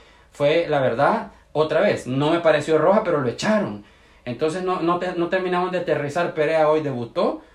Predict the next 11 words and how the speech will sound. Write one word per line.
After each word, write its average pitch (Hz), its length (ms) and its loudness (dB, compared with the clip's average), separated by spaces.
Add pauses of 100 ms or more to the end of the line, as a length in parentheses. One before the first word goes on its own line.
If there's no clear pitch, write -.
(440)
Entonces, 165 1000 -4
el 151 160 2
único 214 320 4
rescatable, 185 560 2
así, 196 300 0
a-, - 420 -6
así, 165 320 -6
ahorita 139 320 2
que 185 80 -4
me 170 120 -2
apura, 233 500 -4